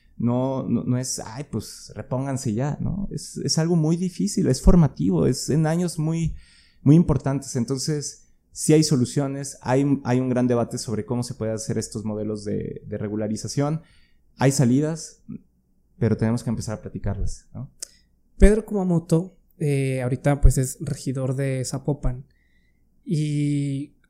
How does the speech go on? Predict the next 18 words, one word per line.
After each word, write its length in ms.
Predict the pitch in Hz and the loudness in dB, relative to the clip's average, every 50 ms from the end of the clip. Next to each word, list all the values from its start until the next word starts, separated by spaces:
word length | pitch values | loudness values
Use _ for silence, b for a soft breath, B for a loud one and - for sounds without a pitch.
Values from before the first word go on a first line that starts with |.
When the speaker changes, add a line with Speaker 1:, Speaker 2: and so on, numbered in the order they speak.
| - | 2
Speaker 2:
pues, 140 | - 147 139 | 4 4 4
bueno, 260 | 147 143 135 135 127 | 4 2 0 0 0
creo 160 | - 147 147 143 | 0 0 0 2
que 140 | - 160 | 0 0
con 160 | - 170 160 151 | 2 2 2 2
es-, 160 | 147 - - | 0 -2 -2
con 120 | 165 156 | 0 0
estas, 380 | 151 - - 180 170 - - - - | 0 0 0 -2 -2 -2 -6 -6 -6
con 140 | - 151 | -4 -4
estas 480 | 151 143 - 175 170 165 160 156 151 143 | -4 -4 -4 -4 -2 -2 -2 -2 -2 -4
comentarios 440 | - 147 143 139 139 143 156 165 160 | -4 -4 -4 -2 0 0 0 0 0
y 40 | 160 | 0
con 100 | - 151 | 0 -2
estas 180 | 147 - - 151 | -2 -2 -4 -6
medidas, 300 | 139 135 135 139 139 - | -4 -4 -4 -4 0 2
pues, 160 | - 139 - | 2 2 2
sabemos 360 | 156 127 127 127 135 135 131 | 0 -4 -6 -4 -6 -6 -4
que, 260 | - 143 131 131 b | -4 -4 -4 -4 b